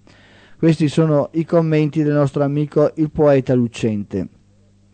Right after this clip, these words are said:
Il poeta lucente, eh, ha mandato parecchi, parecchie poesie, molte div-, molto divertenti. Più che poesie sono sonetti o versetti riferiti sempre a,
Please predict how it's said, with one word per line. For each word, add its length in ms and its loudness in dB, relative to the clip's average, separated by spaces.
Il 60 -10
poeta 300 2
lucente, 640 2
eh, 440 0
ha 100 -6
mandato 520 -2
parecchi, 1400 0
parecchie 420 0
poesie, 680 0
molte 380 -6
div-, 300 -4
molto 320 -4
divertenti. 1200 -8
Più 120 -6
che 140 -6
poesie 480 -2
sono 500 -4
sonetti 640 -4
o 100 2
versetti 720 -2
riferiti 680 2
sempre 760 -2
a, 360 -2